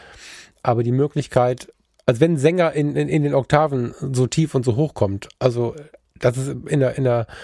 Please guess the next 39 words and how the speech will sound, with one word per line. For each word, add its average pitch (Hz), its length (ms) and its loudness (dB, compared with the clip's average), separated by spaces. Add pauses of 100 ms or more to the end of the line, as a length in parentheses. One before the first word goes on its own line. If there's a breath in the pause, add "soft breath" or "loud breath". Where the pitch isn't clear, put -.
(280 loud breath)
Fotografie 135 460 0
für 123 100 -2
mich 139 160 0
immer 147 180 2
ein 139 100 0
Riesenwert 147 520 0
gewesen. 104 420 0
Wenn 113 80 0
ich - 180 -6
also 123 300 0 (480 loud breath)
völlig 175 460 -2
hart 151 200 0
in 139 120 -2
die, 131 200 -4
in 135 120 -2
die 123 120 -2
Nähe, 147 560 0
also 123 140 0
wenn 139 100 2
ich, - 220 -8
wenn 139 100 4
ich 131 120 -2
jetzt 135 160 -2
ein 131 80 -2
Porträt, 139 380 2
ein 139 60 2
Close-Up 160 480 0
nehme 135 420 0 (180)
und 117 100 0
hab - 140 -2
die 131 80 0
Möglichkeit, 131 800 0
die 123 60 0
Pupille 156 360 0
scharf 156 260 0
zu 143 120 -4
stellen, 127 240 -2
den 123 120 2
Rest 131 460 -2